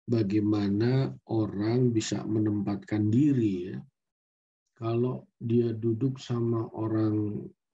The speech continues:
eh, tanda kutip ya, orang kecil, maka dia harus membawakan dirinya juga sebagai orang kecil.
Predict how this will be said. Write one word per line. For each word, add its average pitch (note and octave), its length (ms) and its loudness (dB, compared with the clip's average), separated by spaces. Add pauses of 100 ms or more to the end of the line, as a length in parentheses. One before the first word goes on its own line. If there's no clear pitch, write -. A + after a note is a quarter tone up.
(580)
eh, G2 500 -8 (140)
tanda F#2+ 240 -2
kutip A2 320 0
ya, G2 240 -4
orang G#2 240 0
kecil, B2 640 2 (960)
maka B2 240 2
dia E3+ 240 4
harus E3+ 160 0
membawakan A#2 640 0
dirinya A2 480 0
juga A2+ 240 0
sebagai G#2 720 -2
orang G2+ 320 -2
kecil. C3 640 0